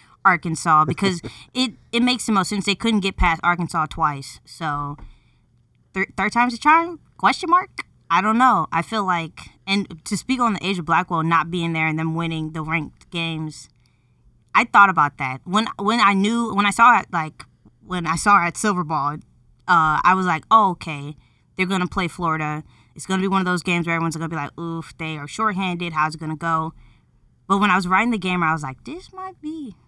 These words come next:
Speaker 1: this might be the one where they, they're able to win, kinda similar to, like, South Carolina," 'cause I feel like when your back's against the wall, you just perform better.
Speaker 2: I also, like, I'm not saying that they're better without Asia Blackwell in the slightest.
Speaker 1: Right.
Speaker 2: But that o-, the offense, like, just flows a little better.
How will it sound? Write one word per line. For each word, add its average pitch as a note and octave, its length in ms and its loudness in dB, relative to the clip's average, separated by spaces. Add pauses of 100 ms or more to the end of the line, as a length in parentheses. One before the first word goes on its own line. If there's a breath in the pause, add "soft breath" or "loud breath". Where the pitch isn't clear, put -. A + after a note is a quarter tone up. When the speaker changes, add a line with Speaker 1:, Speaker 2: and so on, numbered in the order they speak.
(160)
Speaker 1:
this F#3 180 -8
might A3+ 180 0
be A3 120 -4
the G#3 80 -2
one G3+ 240 2
where F3+ 100 -4
they, D#3 380 -6 (120)
they're F3+ 120 0
able F#3+ 220 -2
to F3+ 100 -2
win, F3+ 260 -2
kinda F3 240 -4
similar F3 380 -4
to, D#3+ 80 -10
like, C#3 160 -10
South D3+ 260 -8
Carolina," E3 460 -8
'cause D3+ 340 -16 (420)
I - 40 -20
feel B3 100 -6
like A3+ 120 0
when A3 120 0
your F3 80 0
back's E3 300 -2
against E3 280 -8
the D#3 80 -8
wall, D3+ 200 -2
you D3+ 120 -8
just D3+ 220 -14
perform D3 400 -8
better. B2+ 300 -20 (1400)
Speaker 2:
I C3+ 140 -2
also, B2+ 360 0 (180)
like, A2+ 260 -4
I'm C3 140 4
not E3 140 2
saying G2+ 240 0
that G2+ 120 -2
they're G2 140 0
better F#2+ 340 -8
without - 400 -12
Asia F#2 220 -10
Blackwell - 480 -8
in - 100 -10
the - 60 -10
slightest. - 520 -10 (120)
Speaker 1:
Right. F#3 260 0
Speaker 2:
But A#2+ 380 0
that F#3 300 6
o-, G2+ 200 -2
the B2+ 240 2
offense, F#3+ 500 0
like, A2+ 200 0
just - 320 -6
flows A#2 640 2
a C#3+ 40 4
little C3+ 180 4
better. C#3+ 400 6